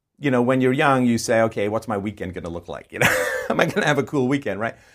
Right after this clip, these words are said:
But when you, you get married, you have kids, you start to think, "Okay, what's the world gonna look like in fifty years?" And so I think that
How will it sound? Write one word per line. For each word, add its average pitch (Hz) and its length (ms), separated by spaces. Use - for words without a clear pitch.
But 160 100
when 160 180
you, 143 240
you 143 120
get 127 240
married, 147 300
you 127 80
have 117 160
kids, 160 340
you 127 60
start 127 280
to 120 40
think, 131 240
"Okay, 117 220
what's 117 220
the - 40
world 120 240
gonna 110 140
look 131 240
like 101 280
in 110 120
fifty - 280
years?" 107 380
And 127 160
so 139 220
I 131 120
think 85 460
that 113 400